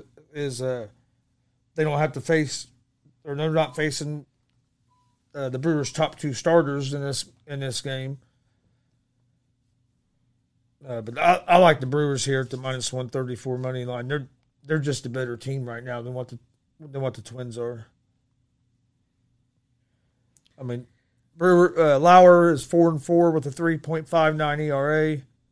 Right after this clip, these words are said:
Uh, Albert's making his first start in nearly four years. Uh, he has a two point two five E R A this season now, the bullpen and stuff. But this will be his first start in nearly four years.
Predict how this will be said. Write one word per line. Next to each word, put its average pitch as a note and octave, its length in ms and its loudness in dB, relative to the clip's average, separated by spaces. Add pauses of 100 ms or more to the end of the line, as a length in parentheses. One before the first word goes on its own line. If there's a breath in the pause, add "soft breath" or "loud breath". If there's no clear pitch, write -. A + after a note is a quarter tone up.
(920)
Uh, B2 200 -2 (760)
Albert's D#3+ 380 6
making D#3 280 0
his D#3+ 220 0
first E3 280 0
start D#3+ 480 2
in C#3+ 120 -8
nearly C#3+ 300 -2
four E3 280 0
years. D#3+ 460 -4 (1900)
Uh, A#2 300 -6 (1080)
he D#3 120 -4
has D3+ 160 4
a C3 80 -4
two F3 180 -2
point D#3 320 -6
two E3+ 200 -2
five D3+ 360 4
E C#3 140 -2
R C3+ 260 0
A C3+ 140 -2
this C3 300 -12
season C#3 480 -4
now, C3 200 -6
the B2 80 -10 (100)
bullpen B2+ 360 -6
and B2 200 -10
stuff. B2 280 -6
But C#3+ 80 -8
this C#3+ 160 -4
will D3+ 80 -8
be C#3+ 120 -4
his C3+ 120 -2
first D3+ 300 -2
start D3 280 -2
in C#3+ 60 -10
nearly C3+ 240 -6
four C#3+ 280 -8
years. C#3+ 440 -8